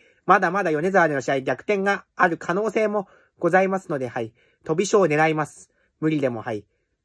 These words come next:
米沢での試合は出場見込みではございますが、はい。希望球によって変わるかもしれませんね。はい。ここは、はい。お気をつけてです。はい。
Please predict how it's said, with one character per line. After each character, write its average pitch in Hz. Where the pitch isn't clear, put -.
米 165
沢 170
で 143
の 127
試 143
合 147
は 151
出 -
場 180
見 185
込 175
み 175
で 254
は 226
ご 165
ざ 156
い 151
ま 165
す -
が、 139
は 135
い。 123
希 -
望 175
球 156
に 139
よ 127
っ -
て 135
変 147
わ 160
る 165
か 190
も 185
し 170
れ 143
ま 139
せ 147
ん 143
ね。 151
は -
い。 131
こ -
こ 160
は、 160
は 147
い。 139
お 123
気 143
を 135
つ -
け 135
て 117
で 107
す。 -
は -
い。 98